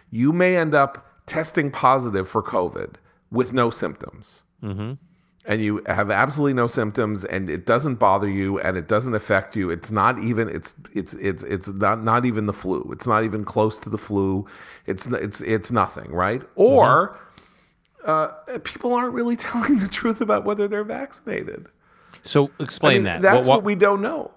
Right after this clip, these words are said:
Speaker 2: Wh-
Speaker 1: Well, so people, so the Yankees, right? I mean, I,
Speaker 2: Hmm.
Speaker 1: it's whatever. The sport, they, they say they're vaccinated. How do we know they're vaccinated? Uh, we know a lot of people under the age of forty are refusing to get vaccinated. Why wouldn't somebody in sports refuse to get vaccinated?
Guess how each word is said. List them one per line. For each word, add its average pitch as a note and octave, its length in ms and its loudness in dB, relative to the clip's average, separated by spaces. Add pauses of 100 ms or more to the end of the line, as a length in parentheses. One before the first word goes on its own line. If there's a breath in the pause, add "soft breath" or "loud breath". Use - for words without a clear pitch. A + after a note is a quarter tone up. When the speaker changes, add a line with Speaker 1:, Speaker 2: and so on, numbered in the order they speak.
(200)
Speaker 2:
Wh- A#2 120 -8
Speaker 1:
Well, D#4+ 180 -2
so F#3+ 200 0
people, G3+ 360 -2
so G3+ 200 0
the F#3+ 100 -2
Yankees, F#3+ 600 -2
right? C3 280 2
I E3 60 -2
mean, D#3 140 0
I, D#3 200 2
Speaker 2:
Hmm. B2+ 80 -2
Speaker 1:
it's D#3 120 -6
whatever. F3 380 0
The A#2 60 -6
sport, C#3 300 -4
they, D3+ 160 4
they D#3 220 2
say F#3+ 220 2
they're G3+ 120 2
vaccinated. G3+ 540 -2
How G3 100 0
do A4+ 100 0
we A4 100 4
know A4 100 2
they're G#4 160 4
vaccinated? B2+ 760 -2 (920 soft breath)
Uh, A3+ 160 6
we B3 120 4
know C#4 320 6
a G#3+ 40 10
lot G3 260 8
of B3+ 80 0
people A#3+ 420 2
under F#3 200 4
the F#3+ 180 6
age F#3+ 140 2
of F3+ 100 0
forty G#3 400 2
are B2 80 6
refusing E3 520 2
to E3 60 -8
get F3 160 2
vaccinated. - 800 -4 (480 soft breath)
Why A#2 280 6
wouldn't F#3+ 360 2
somebody G#3+ 400 2
in G#3 100 2
sports G#3+ 440 0
refuse F3 340 0
to G3 60 -6
get G3 140 2
vaccinated? G#3+ 720 -4